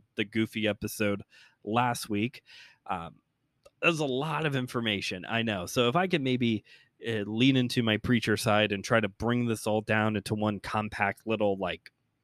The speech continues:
thing, is that over the next few weeks, we are going to be discussing the art of giving an answer, the art of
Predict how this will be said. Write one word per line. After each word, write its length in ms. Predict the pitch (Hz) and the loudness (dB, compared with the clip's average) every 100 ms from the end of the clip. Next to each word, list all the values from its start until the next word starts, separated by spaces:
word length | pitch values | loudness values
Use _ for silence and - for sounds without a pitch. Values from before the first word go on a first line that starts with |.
| _ _ _ _ _ | _ _ _ _ _
thing, 540 | - - 165 107 95 110 - - - - | -12 -4 -2 -2 -6 -14 -18 -20 -20 -6
is 180 | 113 110 | -4 0
that 260 | 107 101 - | -2 -2 2
over 180 | 214 233 | 2 4
the 60 | |
next 240 | 139 113 - | 4 2 0
few 180 | 120 | 0
weeks, 380 | 101 101 95 - | 2 0 -4 -4
we 140 | 113 117 | -2 0
are 100 | 123 | 0
going 380 | 123 110 107 | 0 0 -2
to 120 | 107 110 | -6 -8
be 340 | 110 98 95 - | -6 -4 -6 -8
discussing 840 | 104 - - 98 - 98 92 92 - - _ | -8 -6 -4 -4 -6 -10 -12 -16 -20 -20 _
the 220 | 120 110 - | -8 -6 -4
art 520 | 117 151 175 - - - _ _ _ _ | -2 -2 -2 -8 -12 -16 _ _ _ _
of 640 | 110 110 104 98 104 98 98 _ _ _ _ _ - | 2 2 4 0 -2 -4 -6 _ _ _ _ _ -18
giving 300 | 135 135 143 | -2 0 2
an 100 | 123 | 0
answer, 480 | 107 98 90 - 71 - _ _ - | 0 -4 -8 -10 -12 -18 _ _ -8
the 220 | 123 110 - | -4 -4 -2
art 360 | 110 135 143 - | 0 0 -2 -6
of 560 | 120 107 98 95 101 | -4 -2 0 -2 -6